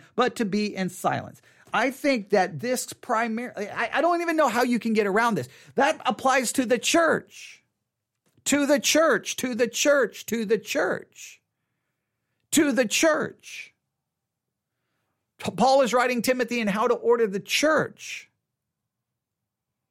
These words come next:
I do not think that you can take that and apply it to all walks of life. And this would be teaching spiritual things. This would be teaching biblical things. This would be teaching doctrine and theology and, and church history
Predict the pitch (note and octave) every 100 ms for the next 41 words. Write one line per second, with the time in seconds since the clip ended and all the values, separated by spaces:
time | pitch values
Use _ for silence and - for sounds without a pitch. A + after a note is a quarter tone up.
0 | _ _ _ - D3 A3+ B3+ B3 - B3+
1 | G3+ G#3+ A#3 A3 G#3+ F#3+ F3+ D3 - B3+
2 | C4+ - G3 F#3+ - _ - G3 G3 -
3 | A3 B3+ B3+ G#3 F#3 - - _ - A3+
4 | G#3+ F3+ A#3+ A#3+ B3+ A#3+ G3+ G3+ A#3 -
5 | - - F#3+ D#3 B3+ D4 D#3+ A#2 - -
6 | A3 C#4+ D4+ B3 C4 - C#4+ B3+ B3 A3+
7 | - - E4+ F4+ C4 A3 F3 - B2 A2
8 | A2 B3 - C#4 A#3+ A#3 C#4+ B3 C4 A3+
9 | D3 E4 E4+ A3+ G3+ - D#3 B2+ _ G#3
10 | A#3 C4 A#3+ A#3 C4+ A3 B3 F3 B3+ C4
11 | C4 G3+ F3 D#3 G#3 A3 C4 A#3 F3 C#3
12 | C3 C3+ - - F#3 - A#3+ - C#4+ -
13 | F#3